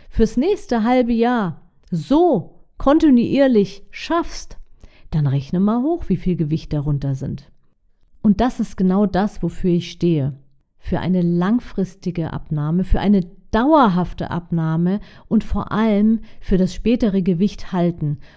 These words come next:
Und das schaffst du nur, wenn du einen Lebensstil, wenn du dir eine Gewohnheit, wenn, oder Gewohnheiten, wenn du dir,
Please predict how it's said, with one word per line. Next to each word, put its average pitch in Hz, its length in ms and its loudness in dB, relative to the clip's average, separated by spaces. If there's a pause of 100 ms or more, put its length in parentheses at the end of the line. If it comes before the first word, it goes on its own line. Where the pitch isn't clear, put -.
Und 196 360 2
das - 520 0 (600)
schaffst - 560 -4
du 185 240 0
nur, 185 720 4 (580)
wenn 185 180 4
du 180 120 2
einen 175 340 2
Lebensstil, 214 1120 2
wenn 180 160 4
du 185 100 0
dir 180 220 -2
eine 196 280 2
Gewohnheit, 185 1000 0
wenn, 180 160 0
oder 160 200 -2
Gewohnheiten, 185 1200 0
wenn 180 160 2
du 190 100 0
dir, 185 460 0